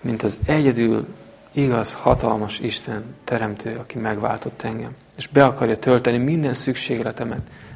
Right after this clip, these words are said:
az ő dicsősége szerint. Nekem néha a sportolás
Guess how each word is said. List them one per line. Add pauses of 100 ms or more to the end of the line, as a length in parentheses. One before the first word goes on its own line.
(100)
az
ő
dicsősége
szerint. (2000)
Nekem
néha
a (760)
sportolás